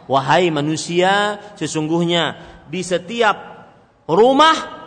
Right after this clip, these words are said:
atas setiap anggota rumah, di setiap tahunnya wajib mengeluarkan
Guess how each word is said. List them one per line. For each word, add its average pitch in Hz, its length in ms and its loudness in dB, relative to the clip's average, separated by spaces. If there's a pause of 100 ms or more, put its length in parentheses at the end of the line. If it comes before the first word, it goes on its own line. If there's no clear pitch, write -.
(180)
atas 202 480 0
setiap 233 320 -2
anggota 202 560 2
rumah, 339 640 2
di 196 80 -2
setiap 208 480 0
tahunnya 311 880 0
wajib 208 640 0
mengeluarkan 226 920 4